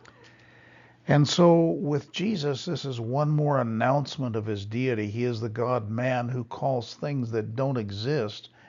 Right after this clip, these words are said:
as if they do. That means he calls non-existent things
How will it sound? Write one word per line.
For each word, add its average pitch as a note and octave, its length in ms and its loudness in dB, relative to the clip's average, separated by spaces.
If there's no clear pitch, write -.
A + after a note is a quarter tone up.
as A#2+ 200 2
if D3+ 200 0
they D3+ 160 2
do. D#3 400 -2
That A2+ 220 0
means B2 360 -2
he A#2+ 120 -2
calls A#2 520 0
non-existent A#2 920 -4
things G2 420 -10